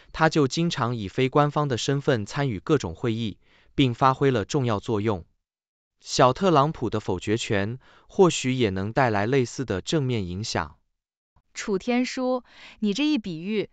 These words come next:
Speaker 2: 可真是妙到好点。但企业的审计部门可是有完整的制度和程序，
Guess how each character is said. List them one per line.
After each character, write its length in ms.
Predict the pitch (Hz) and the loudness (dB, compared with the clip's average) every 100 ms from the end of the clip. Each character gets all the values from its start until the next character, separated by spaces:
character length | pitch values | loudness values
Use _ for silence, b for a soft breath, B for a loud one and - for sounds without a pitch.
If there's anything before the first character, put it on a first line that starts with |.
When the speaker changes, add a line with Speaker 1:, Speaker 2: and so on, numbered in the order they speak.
| _ | _
Speaker 2:
可 140 | 233 | -6
真 200 | 202 320 | -2 0
是 120 | 349 | 0
妙 200 | 294 254 | 2 4
到 100 | 214 196 | 4 2
好 240 | - 170 | 0 0
点。 280 | 208 196 - _ _ _ _ _ _ _ | 0 -2 -2 _ _ _ _ _ _ _
但 200 | 330 311 | 2 2
企 240 | 285 302 285 | 0 -4 0
业 140 | 269 | 2
的 100 | 226 | 0
审 260 | - 180 165 | -2 -4 -4
计 160 | 220 | -6
部 180 | 208 262 | -4 0
门 360 | 214 170 175 214 | 0 0 -2 -4
可 180 | 214 | -4
是 200 | 165 - | -4 -2
有 180 | 220 170 | 0 0
完 260 | 165 165 214 | 0 -2 -2
整 200 | 240 165 | -2 -4
的 100 | 160 | -6
制 180 | - 214 | -6 -4
度 200 | 220 196 | -2 -2
和 180 | 190 | -2
程 260 | 190 180 170 | -4 -6 -8
序， 320 | - 240 180 | -6 -4 -6